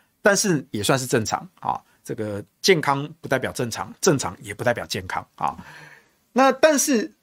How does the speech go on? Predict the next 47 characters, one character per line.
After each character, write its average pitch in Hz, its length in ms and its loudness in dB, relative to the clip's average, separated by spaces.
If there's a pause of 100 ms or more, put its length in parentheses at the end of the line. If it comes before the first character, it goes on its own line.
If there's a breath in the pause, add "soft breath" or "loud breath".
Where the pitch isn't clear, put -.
(120)
这 311 240 8
两 135 380 4
年 110 360 -4 (360)
是 - 160 0
在 202 180 4
疫 214 140 2
情 131 240 2
严 113 120 -2
重 139 140 -2
的 104 80 -2
时 - 160 -6
期， - 260 -4
尤 170 120 8
其 247 60 4
是 233 40 0
在 269 120 6
去 311 340 6
年 165 240 2
五 127 180 0
六 185 180 6
月 175 100 6
那 147 180 2
一 151 60 2
波， 139 340 2 (340 loud breath)
跟 240 220 6
今 269 300 4
年 127 220 2
现 208 260 6
在 190 140 6
这 156 140 4
一 147 160 4
波， 131 340 4
那 277 80 6
都 302 200 4
是 285 100 2
本 202 280 4
土 160 220 -2
疫 233 140 4
情 156 240 2
爆 185 220 6
发 175 180 6
最 247 200 4
严 147 280 4
重 254 220 4
的 151 80 6
时 135 160 0
期。 110 280 2